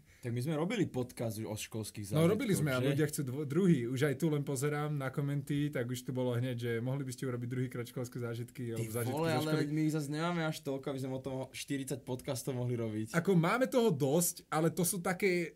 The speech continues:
Speaker 2: také veci, ktoré, to sú také veci, ktoré nie sú vyslovene zo školy, alebo sú, sú to také inside joky, alebo tak skôr,
Speaker 1: A-
Speaker 2: že to nepochopí každý.
Speaker 1: Áno, že keby to,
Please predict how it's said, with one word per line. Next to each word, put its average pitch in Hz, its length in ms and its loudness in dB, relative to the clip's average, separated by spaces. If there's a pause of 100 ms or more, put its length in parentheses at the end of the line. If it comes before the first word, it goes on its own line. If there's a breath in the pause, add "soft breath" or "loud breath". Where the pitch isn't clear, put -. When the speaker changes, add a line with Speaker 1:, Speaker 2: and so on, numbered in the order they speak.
(140)
Speaker 2:
také 160 580 2
veci, 160 460 0
ktoré, 135 800 0 (1040 soft breath)
to - 80 -10
sú 160 100 2
také 208 220 4
veci, 190 260 2
ktoré 185 380 2
nie 180 160 6
sú 196 180 0
vyslovene 175 460 2
zo 139 100 -2
školy, 165 300 2
alebo 160 160 0
sú, 170 160 -2 (240)
sú 151 240 -2
to 160 80 -6
také 156 260 -2
inside 165 460 2
joky, 139 480 0
alebo 127 240 -2
tak 139 240 -2
skôr, - 240 -4
Speaker 1:
A- 127 80 0
Speaker 2:
že 123 80 0
to 151 160 0
nepochopí 147 480 -2
každý. 127 400 0
Speaker 1:
Áno, 143 320 4
že 123 240 -2
keby 156 380 0
to, 185 180 2